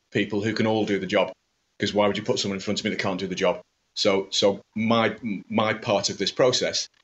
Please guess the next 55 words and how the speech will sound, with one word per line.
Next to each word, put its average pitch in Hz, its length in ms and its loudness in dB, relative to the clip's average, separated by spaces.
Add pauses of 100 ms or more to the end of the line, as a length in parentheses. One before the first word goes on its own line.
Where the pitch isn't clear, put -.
(160)
is, 92 300 0
is 95 400 0
who 123 120 0
fits - 260 0
our 101 120 2
culture. 101 360 -2 (800)
Um, 95 280 -2 (220)
and 104 100 0
again, 120 260 2
the 117 60 0
challenge 113 300 0
of 95 80 -4
that 104 160 0
is 107 80 0
you've 113 80 0
gotta 113 120 0
fit - 220 0
two 156 160 2
cultures. 90 460 -4 (300)
You've 101 160 -4
gotta 104 140 2
fit - 220 0
our 95 140 0
small 113 300 0
business 104 280 0
on 98 80 -2
the 101 80 -4
Isle 98 140 -2
of 92 80 -2
Wight 101 160 0
culture, 104 480 -2
and 104 80 -2
you've 95 100 -4
gotta, 101 300 2 (300)
you've 101 140 -2
gotta 104 140 0
fit 104 240 -2
in 104 60 -4
our 104 100 0
American 107 320 0
owner 107 200 0
culture. 85 360 -6 (720)
Um, 98 340 -2
and 101 120 0
in, 98 220 -2
in 107 180 0
the 107 80 0
leadership 117 420 0
positions 101 420 -2
here, 117 160 2
you've 98 200 -6
got 98 140 -2
to 104 100 -4
have 101 220 -2
the, 98 220 -2